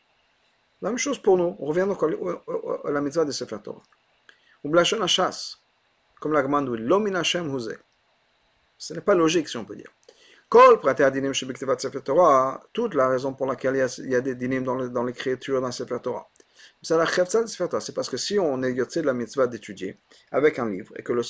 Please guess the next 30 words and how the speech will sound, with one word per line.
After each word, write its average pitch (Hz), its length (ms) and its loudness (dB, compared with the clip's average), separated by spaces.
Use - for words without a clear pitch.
le 127 120 -2
livre 156 200 0
qu'on 131 140 -6
va 127 80 -2
écrire, 120 300 -2
c'est 107 100 -10
un - 20 -8
Sefer 101 280 -10
Torah, - 180 -10
il 107 60 -10
faut - 120 -16
que - 100 -16
ce - 60 -10
soit 117 140 0
écrit 117 280 -6
comme 135 140 -6
il 170 80 -4
faut. 285 240 -6
Donc, 131 200 -2
mais 127 80 -8
ça, 226 160 2
ça 180 160 0
vient 190 180 0
à - 20 0
mitzvah 170 600 4
des 131 100 -4
dinim 160 260 0
d'un 160 140 0
Sefer 165 280 -6
Torah. 214 280 -6